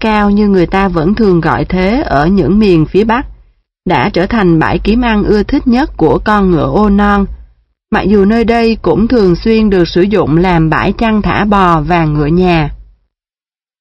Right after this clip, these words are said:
Ở đây chủ yếu có đàn gia súc được đóng con dấu gồm hai chữ L và F chồng lên nhau.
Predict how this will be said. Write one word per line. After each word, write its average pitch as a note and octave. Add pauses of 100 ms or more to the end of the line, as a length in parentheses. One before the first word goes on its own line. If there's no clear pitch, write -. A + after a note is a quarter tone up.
Ở F3
đây G#3
chủ E3
yếu G3+
có C4+
đàn F3+
gia G3
súc D4
được F3
đóng F3+
con G3+
dấu F#3 (100)
gồm F#3
hai G3
chữ E3+ (460)
L G3 (360)
và E3+
F B3 (280)
chồng F3
lên G3
nhau. G3